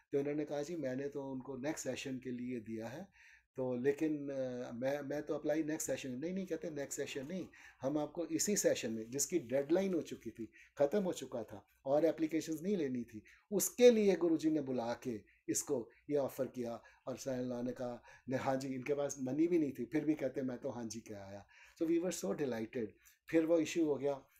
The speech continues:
टेक्निकल इशू हो गया, ये क्या, she was on dependent visa। तो इसने कहा कि मुझे डिपेंडेंट वीज़ा से हम, मैं एडमिशन नहीं ले सकती इस साल, कॉलेज ने गलत हमें ऑफ़र कर दिया है, हमारे, हमारे उन्होंने क्रेडेंशियल्स ठीक से नहीं देखे हैं,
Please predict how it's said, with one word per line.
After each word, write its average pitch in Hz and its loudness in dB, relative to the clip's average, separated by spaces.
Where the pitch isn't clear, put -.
टेक्निकल 160 2
इशू 139 -4
हो 123 -2
गया, 117 -8
ये 139 0
क्या, 143 0
she 143 -4
was 151 0
on 147 -2
dependent 160 -2
visa। 107 -4
तो 139 0
इसने 147 -2
कहा 143 -4
कि 147 -4
मुझे 131 0
डिपेंडेंट 135 -4
वीज़ा 127 -2
से 151 -4
हम, 127 -6
मैं 135 4
एडमिशन 135 -2
नहीं 185 -2
ले 143 -2
सकती - -8
इस 107 -6
साल, 139 -6
कॉलेज 135 2
ने 143 0
गलत 143 0
हमें 131 -2
ऑफ़र 120 -4
कर 113 -6
दिया 120 -4
है, 143 -6
हमारे, 127 -2
हमारे 123 0
उन्होंने 131 0
क्रेडेंशियल्स 123 -2
ठीक 127 -6
से 131 -4
नहीं 120 -6
देखे 113 -8
हैं, 113 -12